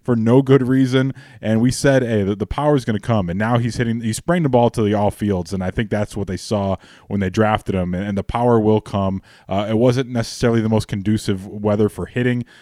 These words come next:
even though Kansas City's a, a good, uh, hitter's park, but not necessarily a great power hitter's park. Uh, so you saw Andrew Vaughn be a victim a little bit of that. So maybe after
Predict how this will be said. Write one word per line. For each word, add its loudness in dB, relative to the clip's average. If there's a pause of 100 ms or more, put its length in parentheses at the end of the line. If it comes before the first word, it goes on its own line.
(160)
even -2
though 2
Kansas -4
City's -2
a, 0
a -4
good, 0
uh, -6
hitter's -2
park, 0
but -6
not -4
necessarily -2
a -2
great 0 (320)
power 2
hitter's -4
park. -6 (320)
Uh, -4
so -2
you 4
saw 2
Andrew 0
Vaughn 0
be 0
a -2
victim -2
a -2
little 0
bit 0
of -2
that. -2
So -8
maybe 0
after -2